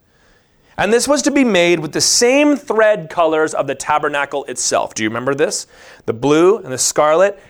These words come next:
and the purple yarn were to be used in the design of the tabernacle, of the, of the veil of the tabernacle.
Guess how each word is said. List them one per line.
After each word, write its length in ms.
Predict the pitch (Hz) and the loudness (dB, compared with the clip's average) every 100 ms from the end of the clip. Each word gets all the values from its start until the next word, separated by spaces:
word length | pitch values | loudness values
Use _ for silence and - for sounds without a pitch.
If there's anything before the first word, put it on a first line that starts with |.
| - | -12
and 160 | 123 | -8
the 40 | 135 | -8
purple 380 | - 190 196 160 | -4 -2 0 0
yarn 460 | 156 160 147 147 | 4 4 2 0
were 120 | 139 | -4
to 60 | 135 | -4
be 140 | 143 | -6
used 380 | 147 123 123 123 | -6 -6 -8 -10
in 180 | - 127 | -12 -12
the 260 | 117 113 - - _ | -12 -14 -16 -20 _
design 500 | 120 139 139 147 143 | -8 -2 0 0 -2
of 140 | 120 | -6
the 80 | 117 | -10
tabernacle, 800 | - 139 143 139 135 143 131 123 | -4 -4 -2 -6 -6 -4 -2 -2
of 80 | 110 | -4
the, 80 | |
of 340 | 104 - - 117 | -8 -6 -6 -6
the 60 | |
veil 560 | 104 92 101 139 147 147 | -10 -6 -2 0 0 0
of 80 | 139 | -2
the 80 | 139 | -6
tabernacle. 720 | - 147 147 147 147 147 | -2 -2 -2 -4 -2 -4